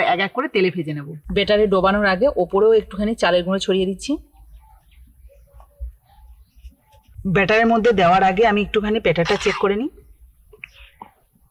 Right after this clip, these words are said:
এই দেখো অনেকটাই কিন্তু থকথকে আছে। দেখো সামান্য একটু জল দিয়ে দিলাম। সবশেষে তোমাদের ব্যাটারের থিকনেসটা একটু দেখিয়ে দিচ্ছি।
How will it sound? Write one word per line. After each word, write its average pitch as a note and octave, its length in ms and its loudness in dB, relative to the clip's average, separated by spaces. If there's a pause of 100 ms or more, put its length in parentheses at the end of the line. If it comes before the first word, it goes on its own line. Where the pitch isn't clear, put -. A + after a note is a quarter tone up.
(760)
এই F3+ 120 0
দেখো D3+ 160 -4 (120)
অনেকটাই F3+ 380 -2
কিন্তু G#3 160 -2 (100)
থকথকে D#3+ 400 -4 (100)
আছে। - 160 -10 (1120)
দেখো G3 160 2 (140)
সামান্য G3 340 0 (100)
একটু - 180 -10 (220)
জল E3+ 140 4 (100)
দিয়ে F#3+ 140 2
দিলাম। A#3 200 0 (1400)
সবশেষে A3 460 0
তোমাদের A3+ 260 2
ব্যাটারের F#3 360 2
থিকনেসটা F#3+ 460 -2
একটু - 200 -6
দেখিয়ে F3 240 0
দিচ্ছি। F#3 220 -8